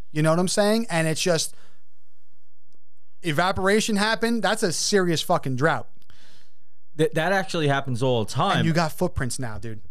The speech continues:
Speaker 2: See, that actually happens all the time. I forget exactly where it was, but there was another,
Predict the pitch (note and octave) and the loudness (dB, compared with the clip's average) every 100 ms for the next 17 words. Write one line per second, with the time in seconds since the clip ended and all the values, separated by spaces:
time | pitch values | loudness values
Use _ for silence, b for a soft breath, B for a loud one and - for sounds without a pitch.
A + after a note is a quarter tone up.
0 | - B2+ C#3 B2+ D3+ E3+ C#3 C3+ C#3+ - | -6 -4 -4 0 0 0 -2 -4 -4 -2
1 | C#3 C3+ C3+ B2+ A#2+ A#2 G#2+ C3 A2+ A2 | 0 0 -2 -2 -2 -2 -2 -2 -2 -2
2 | A#2+ C#3+ C3+ C3+ C3 - A#2+ A#2+ A2 B2+ | -2 0 0 -2 -2 -2 -2 0 0 0
3 | B2+ G2 A#2 A2 A2+ A2 A2 A#2+ B2 B2+ | -2 -2 -2 0 0 0 0 0 0 0
4 | A#2+ A2 G2 | 0 0 -2